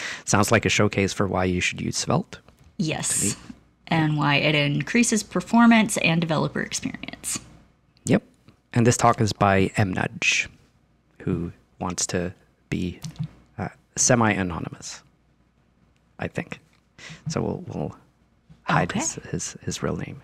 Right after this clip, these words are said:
Speaker 1: if anyone knows it. <laughs> Yeah, a-, and then we have a, we have a, one of the maintainers doing a talk. Uh, Jeff Rich is doing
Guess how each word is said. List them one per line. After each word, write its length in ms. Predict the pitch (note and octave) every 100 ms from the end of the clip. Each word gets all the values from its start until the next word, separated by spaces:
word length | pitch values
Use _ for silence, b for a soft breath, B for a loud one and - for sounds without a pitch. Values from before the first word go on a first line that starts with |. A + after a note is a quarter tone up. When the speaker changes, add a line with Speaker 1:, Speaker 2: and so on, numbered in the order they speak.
| _ -
Speaker 1:
if 140 | - -
anyone 260 | F2 E2
knows 220 | D#2 -
it. 800 | - E3 - - - - - E3+ -
<laughs> 60 | - - - - - _ - B B B B B B B _ -
Yeah, 240 | G3+ E3+ -
a-, 240 | A#2+ A#2 -
and 100 | B2
then 80 | C3+
we 100 | C#3
have 180 | C3+
a, 280 | B2 A2+ A2
we 100 | A2+
have 180 | A2 A#2
a, 240 | A2 G#2 G#2
one 160 | A2
of 80 | A2
the 60 | G#2
maintainers 600 | G2+ F#2 A2 A#2+ G#2 E2
doing 240 | - G1+
a 40 |
talk. 340 | - - - -
Uh, 440 | - G1+ - - - _ _ _ _ -
Jeff 300 | - G#2+ -
Rich 440 | G#2+ - - - G#3
is 600 | - F#2+ F#2 F2+ F2+ - - _ -
doing 600 | F#2 F#2 F2+ F2+ F2+